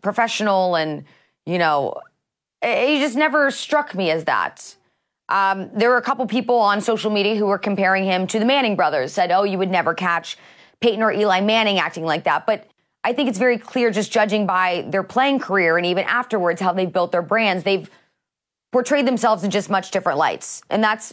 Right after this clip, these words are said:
okay. Not everyone has to have the same path. Uh, not everyone is looking to build the same brand, but I've just never looked at Cam Newton and thought,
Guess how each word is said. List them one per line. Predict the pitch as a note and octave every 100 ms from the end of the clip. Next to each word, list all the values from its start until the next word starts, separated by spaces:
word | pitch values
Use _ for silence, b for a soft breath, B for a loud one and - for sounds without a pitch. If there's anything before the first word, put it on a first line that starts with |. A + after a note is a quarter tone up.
| -
okay. | F3 G3+ F#3+ D3+ A3+ C#4+ _
Not | E3 F3+ F#3+
everyone | F#3+ F#3+ F#3+
has | F#3 F#3
to | F#3+
have | F3+ E3
the |
same | - F3+ F3
path. | - C#3 D#3 A3 - B B B B
Uh, | F3+ F3+
not | F#3 F#3+
everyone | G3+ G3+ G#3
is | F#3
looking | F#3 G3 G#3
to | G#3 F3
build | G3+ A#3 F#3+
the |
same | F#3+ F3+ F3+
brand, | F3 F3+
but | G3
I've | G3 G#3
just | A3+ A3
never | G#3+ G#3
looked | F#3 F#3+
at | -
Cam | F#3 E3+
Newton | E3 D#3 D3+
and | D#3+
thought, | D#3+ D#3+ D3+ -